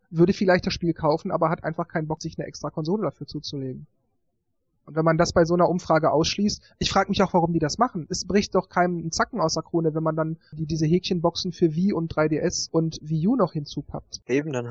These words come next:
Speaker 2: haben sie zusätzlich noch Infos, die sie dadurch sammeln können und sehen, okay, da sind jetzt vielleicht doch einige. Also überhaupt mal so einen Gesamtüberblick zu bekommen.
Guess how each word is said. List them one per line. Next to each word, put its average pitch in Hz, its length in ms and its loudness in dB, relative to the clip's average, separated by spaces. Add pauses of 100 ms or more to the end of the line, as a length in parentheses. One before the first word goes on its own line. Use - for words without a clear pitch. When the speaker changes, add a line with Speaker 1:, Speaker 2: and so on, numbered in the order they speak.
Speaker 2:
haben 131 160 -2
sie 131 120 4
zusätzlich 156 640 0
noch 135 220 -2
Infos, 147 680 0
die 143 120 -4
sie 131 140 0
dadurch 127 340 2
sammeln 127 360 0
können 127 300 -4
und 120 240 -6
sehen, 123 220 -2
okay, 131 460 0
da 117 160 4
sind 117 120 -4
jetzt 117 160 -6
vielleicht 120 380 0
doch 120 140 -2
einige. 151 560 0
Also 117 260 -4
überhaupt 120 500 -2
mal 120 160 0
so 113 100 -4
einen 113 100 -10
Gesamtüberblick 117 680 -2
zu 123 120 -12
bekommen. 123 340 -6